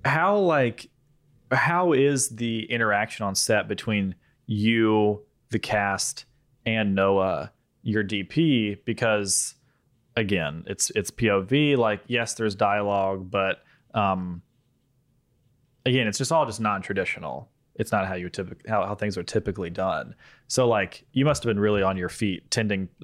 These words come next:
being a babysitter, <laughs> literally at some points, and then, like, also, because your, your actor must have been the camera operator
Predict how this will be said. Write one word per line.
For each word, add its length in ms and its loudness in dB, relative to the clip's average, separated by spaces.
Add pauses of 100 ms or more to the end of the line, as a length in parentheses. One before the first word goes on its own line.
being 220 0
a 40 2
babysitter, 720 0 (420)
<laughs> 520 -2
literally 460 2
at 100 -2
some 180 0
points, 440 -2 (340)
and 180 0
then, 240 0
like, 320 -4 (220)
also, 640 0 (680)
because 220 0
your, 260 0
your 240 2
actor 320 2
must 200 0
have 120 -4
been 420 0 (300)
the 300 2 (120)
camera 260 0
operator 420 -4